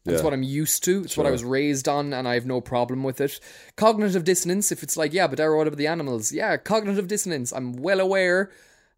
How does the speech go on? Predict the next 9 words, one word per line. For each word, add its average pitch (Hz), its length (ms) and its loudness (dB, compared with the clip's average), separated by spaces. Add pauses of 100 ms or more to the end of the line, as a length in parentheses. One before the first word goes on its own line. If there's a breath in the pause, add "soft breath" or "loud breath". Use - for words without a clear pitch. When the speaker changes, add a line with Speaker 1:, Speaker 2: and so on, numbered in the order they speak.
(140)
Speaker 1:
and 135 120 -2
it, 120 120 -4 (460)
I 123 60 -2
don't 196 180 4
like 208 220 2
it. 185 260 0 (760 soft breath)
Yet. 156 480 -2 (920 soft breath)
Speaker 2:
Look. 78 300 -6 (440 soft breath)
Speaker 1:
Mm. 156 640 -6